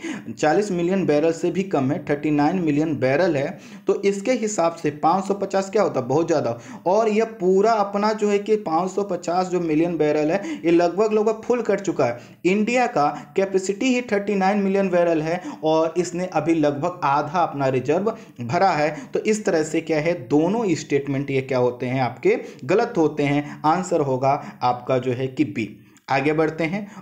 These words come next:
और फिर अगला जो प्रश्न है, निम्न में से किन राज्यों में स्ट्रेटलिंग-, स्ट्रेटेजिक पेट्रोलियम रिजर्व नहीं है?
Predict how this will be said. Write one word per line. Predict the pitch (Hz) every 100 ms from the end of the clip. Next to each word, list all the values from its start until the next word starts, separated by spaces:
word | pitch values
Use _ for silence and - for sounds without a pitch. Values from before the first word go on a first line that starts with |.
| -
और | 151 151
फिर | 190 190
अगला | 165 185
जो | 180
प्रश्न | 190 190 190
है, | 180 202 - - -
निम्न | 175 254 254
में | 214
से | 208 226
किन | 226 233
राज्यों | 190 160 156 190 185
में | 156 151
स्ट्रेटलिंग-, | 180 - 180 185 208 220 - - - 175
स्ट्रेटेजिक | 185 185 190 214 220 -
पेट्रोलियम | 170 170 165 185 180
रिजर्व | 147 135 160 180
नहीं | 127 135 170 156
है? | 131 143